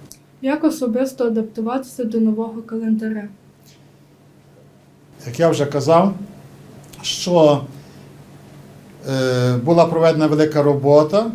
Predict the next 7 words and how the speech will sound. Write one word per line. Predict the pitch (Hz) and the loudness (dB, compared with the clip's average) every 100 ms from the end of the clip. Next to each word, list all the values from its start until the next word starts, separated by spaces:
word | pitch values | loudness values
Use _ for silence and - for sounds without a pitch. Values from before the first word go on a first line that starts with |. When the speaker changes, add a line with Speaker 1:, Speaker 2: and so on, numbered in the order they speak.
| - - - - - - | -10 -20 -20 -20 -18 -2
Speaker 2:
і | 160 160 156 151 151 151 123 127 | 4 8 8 8 6 4 -4 -4
випущені, | 131 190 190 185 - 196 190 190 190 - - - 131 | 2 2 2 -2 -2 2 4 4 2 -6 -16 -14 -4
е, | 127 | 0
є | 127 151 175 180 170 | 2 4 4 4 -2
календарі, | - 160 170 170 180 131 101 - - | 0 2 4 2 2 0 -2 -12 -20
церковні | - 139 131 170 170 | -10 -8 2 4 4
календарі. | 165 165 156 156 151 117 | 2 2 2 2 0 0